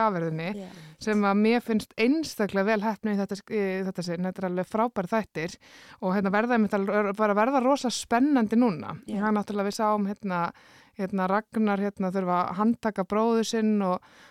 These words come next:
Speaker 1: og við erum átt okkur á því að, hérna, að, að Lilja og Matti er að komast að því að þau séu náskyldir,
Speaker 2: Mhm.
Speaker 1: eh, rekkjunautar sem er
Speaker 2: Einmitt.
Speaker 1: ábyggilega ekkert eitthvað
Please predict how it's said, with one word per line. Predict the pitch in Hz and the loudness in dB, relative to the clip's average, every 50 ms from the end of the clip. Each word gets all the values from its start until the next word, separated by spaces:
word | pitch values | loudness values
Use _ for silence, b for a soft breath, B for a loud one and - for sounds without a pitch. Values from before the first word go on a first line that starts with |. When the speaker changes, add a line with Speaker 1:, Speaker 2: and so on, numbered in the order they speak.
| B B - | B B -4
Speaker 1:
og | 208 196 | 0 2
við | 226 226 | 2 4
erum | 208 202 | 4 2
átt | 214 214 - 208 | 0 0 -2 -4
okkur | 190 202 196 | -2 0 0
á | 202 208 | 0 -2
því | - 208 196 | -2 -2 -2
að, | 190 185 196 | -2 -2 -2
hérna, | 202 - - 190 185 175 175 - | -4 -4 -4 -2 0 0 0 0
að, | 185 190 190 - 196 | 0 0 0 0 0
að | 190 | 0
Lilja | 196 208 220 220 220 214 202 196 196 | 2 2 2 2 2 2 2 2 2
og | 196 196 | 2 2
Matti | 208 220 208 - _ - 240 | 2 0 0 -4 _ -2 0
er | 220 208 202 | 0 0 0
að | 196 190 - | -2 -2 -2
komast | - 220 208 196 - | 0 0 0 0 0
að | 226 208 202 | 0 0 2
því | 202 190 | 2 0
að | 190 - - - - 220 202 | -2 -4 -8 -12 -12 -8 -4
þau | 208 208 196 | -2 -2 0
séu | 202 196 196 | 0 0 2
náskyldir, | 196 202 214 220 - - - 220 208 226 240 247 - _ _ _ - 247 220 208 | 2 2 0 0 -4 -4 -2 -2 0 0 -2 -4 -6 _ _ _ 0 0 0 0
Speaker 2:
Mhm. | 196 214 208 | 0 -2 -2
Speaker 1:
eh, | 214 208 202 202 202 208 202 | -2 0 0 0 0 0 0
rekkjunautar | 214 220 214 - - 240 240 240 240 233 233 240 247 247 - 269 269 - | 0 -2 -2 -2 -2 0 0 2 2 2 2 2 2 0 -4 -6 -6 -4
sem | - 247 226 | 0 0 2
er | 220 | 2
Speaker 2:
Einmitt. | 220 202 226 233 | 2 0 -2 -2
Speaker 1:
ábyggilega | 214 233 220 226 208 | -2 -4 -4 -4 -6
ekkert | 214 - 226 | -6 -6 -4
eitthvað | 214 220 214 214 | -2 -2 -2 -2